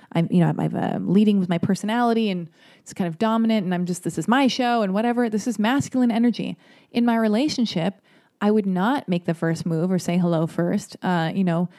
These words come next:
if I meet him on an app, I would want him to, you know, we, we will match and I want him to make the move first. I want him to message me first. I want him to ask me on the date.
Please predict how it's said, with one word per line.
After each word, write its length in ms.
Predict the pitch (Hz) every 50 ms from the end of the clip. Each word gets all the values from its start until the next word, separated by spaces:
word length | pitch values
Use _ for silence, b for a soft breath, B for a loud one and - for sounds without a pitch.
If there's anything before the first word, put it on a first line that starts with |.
| b b b b b b b _ _ _ -
if 140 | 185 -
I 80 | 190 180
meet 180 | 180 185 185 185
him 80 | 185
on 100 | 185 175
an 100 | 175 -
app, 280 | - 240 254 254 254 - -
I 80 | - 180
would 120 | 185 180
want 160 | 185 170 165 156
him 340 | - - 214 214 214 220 208
to, 280 | - - 214 196 180 -
you 60 | 185
know, 80 | 180 165
we, 120 | 165 - -
we 300 | - - - - 180 175
will 240 | 165 - 170 165 156
match 400 | 160 170 185 220 254 254 - -
and 100 | 170 180
I 40 | 180
want 240 | 165 165 175 170 160
him 200 | - 233 240 240
to 80 | - -
make 140 | 220 202
the 80 | - 208
move 240 | 190 190 185 185 180
first. 380 | - - 156 - 175 165 -
I 20 | 170
want 140 | 180 170 156
him 160 | 190 240 254
to 60 | 254
message 280 | 233 220 - 208 - -
me 80 | 208
first. 380 | 190 - - 180 175 175 - -
I 20 |
want 140 | 156 156 151
him 120 | 185 220 233
to 60 | 226
ask 220 | - 208 190 -
me 80 | 208 190
on 80 | 185 185
the 60 | 180
date. 360 | 170 170 165 165 165 - B